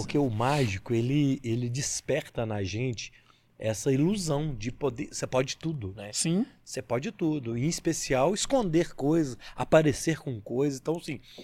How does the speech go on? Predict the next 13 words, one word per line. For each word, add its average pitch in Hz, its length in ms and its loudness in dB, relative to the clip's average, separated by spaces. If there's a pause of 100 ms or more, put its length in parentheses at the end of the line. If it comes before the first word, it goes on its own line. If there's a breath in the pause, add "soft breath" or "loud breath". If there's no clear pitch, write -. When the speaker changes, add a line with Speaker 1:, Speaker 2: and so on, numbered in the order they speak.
(160 loud breath)
Speaker 1:
isso 147 240 0
é, 185 180 6
isso 160 240 -4
desperta 185 540 -2
muita 160 220 -2
curiosidade, 131 460 2
em 180 40 -2
especial 202 460 -2
na 285 100 -8
criança, 165 420 -6
né, 143 140 -10
cara? - 300 -12 (360 loud breath)
Speaker 2:
Não, 220 160 8